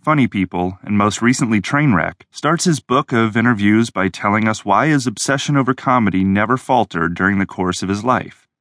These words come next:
He grew up watching comedic greats like Steve Martin and George Carlin, and their talent inspired a love affair for comedy that only grew as time went on. The nineteen seventies especially stuck with Apatow,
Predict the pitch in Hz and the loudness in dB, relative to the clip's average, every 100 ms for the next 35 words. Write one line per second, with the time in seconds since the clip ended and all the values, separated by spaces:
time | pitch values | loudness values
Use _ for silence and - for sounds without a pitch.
0 | _ _ - 151 185 196 160 135 135 139 | _ _ -6 0 2 4 2 2 2 2
1 | 110 95 117 131 131 110 117 92 - - | 0 2 2 2 2 0 0 -2 -6 -6
2 | 92 - 123 139 113 104 113 120 - 101 | -6 0 2 4 4 2 2 0 0 0
3 | 95 95 - 117 107 85 82 _ 117 135 | 2 2 0 0 0 -2 -6 _ 0 2
4 | 156 - 143 98 90 98 - 110 104 98 | 0 0 0 2 0 -4 -2 0 2 2
5 | 98 120 110 90 - 85 87 101 - 104 | 2 2 0 -2 0 -2 -2 -4 -2 0
6 | 113 117 113 104 110 123 113 120 92 85 | 2 2 2 2 2 2 2 2 2 0
7 | - 85 87 92 92 78 - _ 131 151 | -2 -2 0 2 2 0 -6 _ 0 0
8 | 185 185 170 - 143 120 110 107 - 139 | 0 2 2 2 2 2 2 -2 -6 -4
9 | 135 - 98 - 90 87 92 87 85 87 | -4 -2 -4 -2 -4 -4 -4 -2 -2 -4
10 | 85 - | -4 -4